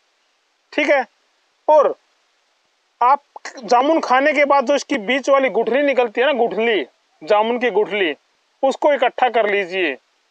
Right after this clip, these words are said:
और छाया में सुखा लीजिए। छाया में सुखाने के बाद जब इसका season चला जाए, तब इसको बिल्कुल सुखा करके बिल्कुल बारीक powder कर लीजिए और कपड़ छान कर लीजिए।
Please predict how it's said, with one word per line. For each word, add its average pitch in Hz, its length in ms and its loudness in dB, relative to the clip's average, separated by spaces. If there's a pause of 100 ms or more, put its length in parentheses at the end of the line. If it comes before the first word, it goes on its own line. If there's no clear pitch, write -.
(220)
और - 200 2
छाया 233 300 0
में 269 140 0
सुखा 175 300 -2
लीजिए। 131 480 -6 (720)
छाया 285 320 2
में 320 140 2
सुखाने 262 460 0
के 277 120 2
बाद 269 240 2
जब 285 300 0
इसका 269 320 0
season 247 340 -2
चला 254 300 0
जाए, 175 300 0 (1120)
तब 302 240 0
इसको 269 400 -2
बिल्कुल 214 420 -4
सुखा 214 580 -2
करके 233 320 -2
बिल्कुल 208 360 -4 (120)
बारीक 208 320 2 (120)
powder 208 320 2
कर 233 160 0
लीजिए 202 500 -2 (380)
और 202 200 0
कपड़ 208 280 0
छान 196 300 -2
कर 170 180 -4
लीजिए। 117 460 -16